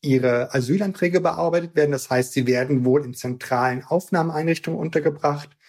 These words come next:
Sollte klar sein, dass ja, sie haben Recht auf Asyl, dann dürfen diese Menschen in Ruanda bleiben. Sie bekommen eine Aufenthaltsgenehmigung. Sie dürfen auch einer Arbeit nachgehen.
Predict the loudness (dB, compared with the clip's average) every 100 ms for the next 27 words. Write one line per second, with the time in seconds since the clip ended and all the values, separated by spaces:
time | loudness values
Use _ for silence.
0 | _ _ _ _ 0 2 0 -2 0 0
1 | -2 -2 0 -2 0 0 0 -4 -4 -4
2 | 0 0 2 0 0 -2 0 0 2 2
3 | 2 0 0 0 0 0 0 2 2 0
4 | -2 -2 2 4 4 2 -2 -4 0 0
5 | 4 2 2 -4 -20 _ _ -2 0 2
6 | 0 0 -2 -2 -2 0 -2 -2 -2 -2
7 | -2 0 2 4 2 2 2 2 -4 -14
8 | -20 -4 0 0 0 -4 -4 -2 0 0
9 | 0 -2 -2 -2 0 0 0 -2